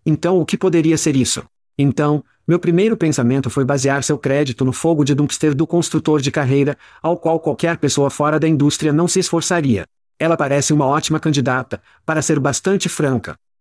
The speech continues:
E então o número dois, trazer a Irina para fazer uma aquisição da Apollo pode ser mais apetitoso. Então, se você está trazendo um dos jogadores antigos da Apollo, e você quer parecer sexy para uma empresa de educação física, que pode comprar,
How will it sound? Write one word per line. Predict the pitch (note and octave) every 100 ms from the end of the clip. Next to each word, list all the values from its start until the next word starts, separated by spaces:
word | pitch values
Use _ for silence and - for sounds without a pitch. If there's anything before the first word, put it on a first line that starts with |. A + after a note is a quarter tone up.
| -
E | F3
então | E3+ F3 F3
o | D3+
número | C#3 C#3+ A#2+
dois, | A#2 B2 C#3 - - -
trazer | F3 F3+ E3 F3+
a |
Irina | D3+ D3 F3+ F3
para | D#3+
fazer | D#3 C#3+ D#3
uma | D#3+
aquisição | D#3 D#3 C#3 - D#3 E3+
da | D3+
Apollo | - D3 D3+
pode | - D3+ D3
ser | - E3+
mais | C#3 C#3 D#3
apetitoso. | E3 F3+ F3 F#3 C#3 B2 - - _ _ -
Então, | C3+ C3+ D3+ D3 - _
se | -
você | G3 G3 G3
está | F#3
trazendo | E3+ C#3 C3 D#3+
um | C#3
dos | C3 E3+
jogadores | D3+ C3 G#2+ C#3 A2+
antigos | B2+ A2+ F#3 E3
da | C3 C#3+
Apollo, | - C#3 A#2+ - - -
e | D3
você | E3+ G3+
quer | F#3+ E3+
parecer | D3+ - C#3
sexy | - F3 F3+ -
para | D#3 C#3+
uma | C#3
empresa | A#2+ D3 D3+ B2
de | B2
educação | D3+ C#3+ C3 D#3+
física, | - E3+ D3 A#2+ G#2+ - -
que | A3+
pode | - G3 E3+
comprar, | D#3+ C3 C3+